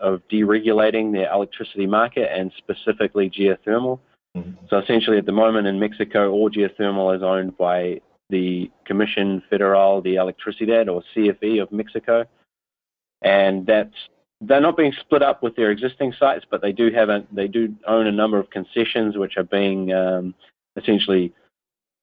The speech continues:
Speaker 1: uh, opened for, for private investment or, you know, others to come in and, and, and develop. Uh,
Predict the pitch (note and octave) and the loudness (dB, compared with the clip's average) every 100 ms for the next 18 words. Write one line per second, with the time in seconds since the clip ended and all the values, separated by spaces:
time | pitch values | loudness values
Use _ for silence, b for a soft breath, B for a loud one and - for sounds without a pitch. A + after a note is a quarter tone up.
0 | _ _ - F#2 F2 - A#2+ A2+ A2 G#2 | _ _ -2 2 2 2 2 2 0 -2
1 | G#2 - G2+ G2 G2 F#2+ F#2 B B B | -2 -4 0 2 4 2 0 B B B
2 | - F2+ - F#2+ G2 F#2 F#2 F#2+ - F#2 | -6 -2 2 4 4 0 -2 -4 -4 -6
3 | F2 E2+ E2+ E2+ F2 F2 F2 D#2+ F#2 F#2+ | -4 -2 -2 -2 -6 -8 -4 0 2 0
4 | - - F2+ E2+ F#2 F#2 F2+ F2 E2+ F2 | -4 -6 -4 -2 -4 -2 -2 -4 -8 -12
5 | F2+ F2 E2 _ _ _ _ _ F#2+ F2+ | -10 -8 -10 _ _ _ _ _ -4 -2
6 | F2+ G2 B2 _ _ _ _ _ _ _ | 2 2 2 _ _ _ _ _ _ _
7 | B B B B B F#2 G2 G2+ | B B B B B 2 4 4